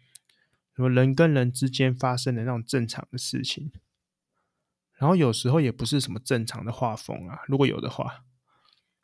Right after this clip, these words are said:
嗯，但是其实很有意思的是，如果我就是在做梦的时候，在那个梦中的当下，我其实都有发现自己在做梦。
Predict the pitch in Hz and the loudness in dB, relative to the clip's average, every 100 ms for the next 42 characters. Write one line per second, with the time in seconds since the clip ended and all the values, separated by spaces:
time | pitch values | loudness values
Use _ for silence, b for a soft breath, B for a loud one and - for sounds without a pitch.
0 | _ _ - - - _ _ _ _ _ | _ _ -16 -16 -16 _ _ _ _ _
1 | _ - 220 226 - 156 156 151 131 160 | _ 0 2 4 2 0 2 2 4 4
2 | 139 147 131 123 117 135 135 131 b b | 4 2 0 -2 -2 0 -2 -2 b b
3 | b b _ _ _ _ _ _ _ _ | b b _ _ _ _ _ _ _ _
4 | _ 147 170 170 120 - - _ _ 170 | _ 2 6 6 4 2 -8 _ _ -4
5 | 156 165 147 127 113 - - - - 143 | 0 2 2 2 -2 -4 -6 -4 -2 4
6 | 151 131 127 104 113 - 120 117 127 127 | 4 4 2 -2 -4 -4 -6 -4 -2 0
7 | 127 123 110 139 131 113 127 113 - 110 | -2 -4 -2 2 2 0 -2 -4 -4 -6
8 | 117 - 120 - - _ _ _ _ _ | -4 -6 -6 -8 -14 _ _ _ _ _
9 | _ _ 120 - 131 123 143 165 120 127 | _ _ -8 -4 -2 0 4 4 4 0
10 | 123 143 123 - 95 104 - 123 113 117 | 0 0 -4 -4 -4 -4 -2 -4 -4 -6